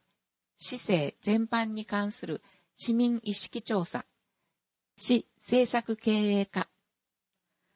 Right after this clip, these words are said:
携わっている三十点三パーセント。携わっていない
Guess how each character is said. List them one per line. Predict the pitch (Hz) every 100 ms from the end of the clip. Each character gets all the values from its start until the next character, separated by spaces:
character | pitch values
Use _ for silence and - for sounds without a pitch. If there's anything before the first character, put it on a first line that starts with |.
| _ _
携 | 214 226 254 269 277
わ |
っ | 262
て | _ 160
い | 143
る | - - _ _ _
三 | - 220 240
十 | 240 247
点 | - 151 135
三 | - 180 196
パ | 190 185
ー |
セ | - -
ン | 208
ト。 | - - _ _ _ _ _ _ _ -
携 | 220 240 269 247
わ |
っ | 247
て | _ 156
い | 143
な | 156
い | 151